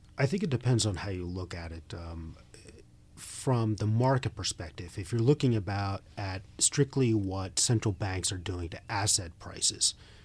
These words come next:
it's probably not impotent because they're still, uh, the E C B, the B O J, they're still buying bonds,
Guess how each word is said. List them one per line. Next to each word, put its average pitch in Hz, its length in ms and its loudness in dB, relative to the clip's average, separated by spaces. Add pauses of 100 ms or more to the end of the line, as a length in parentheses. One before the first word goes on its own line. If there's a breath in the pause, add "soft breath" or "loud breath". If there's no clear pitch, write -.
(400 soft breath)
it's - 100 -6
probably 107 380 0
not 92 180 -4
impotent 87 480 -10
because 98 540 0 (400)
they're 104 100 -4
still, 110 460 2 (200)
uh, 104 180 -10
the 110 200 -6
E 113 60 2
C 113 180 2
B, 95 400 -4
the 107 80 -6
B 104 220 -2
O 101 100 -2
J, 90 400 -6 (340 loud breath)
they're 92 120 -6
still 110 260 2
buying 101 560 -2
bonds, 92 720 -4